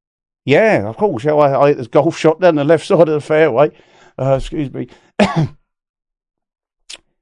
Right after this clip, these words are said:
granddad did tell me, "It takes a man to cry," so I'm not worried about crying. He always told me that. And I just hit the ball down the left and was concentrating on getting the thing o-, over the tree, high enough, quick enough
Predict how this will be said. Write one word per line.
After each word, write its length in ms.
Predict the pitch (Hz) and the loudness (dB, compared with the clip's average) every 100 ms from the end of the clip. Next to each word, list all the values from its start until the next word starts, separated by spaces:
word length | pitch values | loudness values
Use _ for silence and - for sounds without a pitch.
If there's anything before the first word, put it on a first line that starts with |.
| _ _ _ _ _ _ _ _ _ _ _ _ _ _ - 135 | _ _ _ _ _ _ _ _ _ _ _ _ _ _ -4 0
granddad 560 | 185 160 151 160 156 | 0 0 -2 0 2
did 220 | 143 147 | 2 -2
tell 240 | - 143 135 | 0 0 0
me, 140 | 123 | -4
"It 100 | 120 | -6
takes 220 | 143 147 | -6 -6
a 40 | 123 | -6
man 220 | 135 131 | -6 -6
to 80 | 127 | -8
cry," 300 | - 117 117 | -8 -6 -6
so 120 | 131 | -4
I'm 80 | 131 | -6
not 140 | 143 | -6
worried 160 | 120 117 | -8 -8
about 220 | 104 104 | -8 -12
crying. 280 | 110 98 113 _ _ _ _ | -14 -14 -18 _ _ _ _
He 80 | 127 | -6
always 200 | 123 117 | -4 -6
told 240 | 123 117 | -8 -6
me 60 | 113 | -2
that. 100 | 139 | 0
And 100 | 170 | 2
I 80 | 165 | 0
just 240 | 151 135 | -2 -6
hit 220 | 147 156 | 0 0
the 80 | 147 | -2
ball 240 | 131 147 | -4 -2
down 160 | 139 139 | 0 -2
the 80 | 127 | 0
left 280 | 160 156 151 | 0 0 -4
and 360 | 143 143 147 _ _ _ _ - | -4 -4 -6 _ _ _ _ -18
was 160 | 127 - | -16 -10
concentrating 600 | - 175 135 120 151 151 | -2 -2 -2 -2 -2 -2
on 120 | 143 | -4
getting 200 | 151 156 | -4 -6
the 60 | 127 | -6
thing 360 | 160 156 151 - | -4 -4 -4 -2
o-, 200 | 147 156 - | -2 -2 0
over 240 | 156 139 | 0 0
the 120 | 127 | -6
tree, 580 | 123 151 143 110 147 - _ - | -4 0 0 0 -6 -10 _ -8
high 200 | 135 151 | 0 0
enough, 280 | 117 139 147 | 2 0 -2
quick 240 | 180 156 165 | -2 0 0
enough 360 | 147 147 _ | -2 -6 _